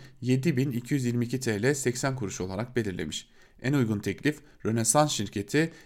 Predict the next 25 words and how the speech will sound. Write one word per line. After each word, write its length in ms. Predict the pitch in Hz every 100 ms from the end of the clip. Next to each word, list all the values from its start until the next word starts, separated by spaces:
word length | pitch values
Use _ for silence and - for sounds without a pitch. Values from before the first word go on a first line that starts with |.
| -
Riyaisi 420 | 120 117 117 -
Uluslararası 680 | 123 101 - 104 101 95 -
İnşaat'tan 640 | 127 117 117 131 131 170 156
gelmiş. 380 | 92 92 - -
Üç 200 | - -
yüz 100 | 131
yirmi 220 | 147 160
milyon 300 | 151 92 85
T 240 | - 85 80
L. 100 | - - - - - - - - - - -
Atatürk 360 | 120 131 135
Havalimanı 500 | 151 151 156 151 160
faalken 580 | 170 151 151 139 113 101 - -
Hava 220 | 120 147
Harp 180 | 147 139
Okulu'nun 400 | 127 127 139 160
öğrencilerin 640 | 110 113 113 113 117 120
tatbikat 560 | 113 104 - 110 165 165
ve 100 | 117
kamp 280 | 139 160 143
alanının 480 | 117 104 113 160 135 - -
bulunduğu 360 | 127 143 110 92
Yalova'ya 460 | 101 139 151 104 -
taşınma 400 | 117 131 143 120
ihtimali 540 | 117 98 104 139